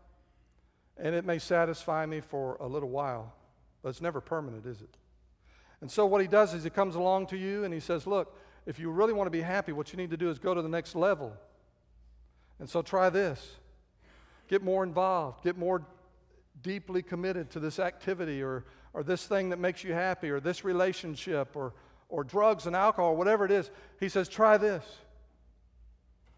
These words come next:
And you try it, but it doesn't satisfy. Does for a little while,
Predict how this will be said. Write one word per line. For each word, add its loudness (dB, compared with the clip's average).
And -8
you -8
try 0
it, -10
but -8
it -8
doesn't -4
satisfy. -6
Does -8
for -14
a -10
little -6
while, -10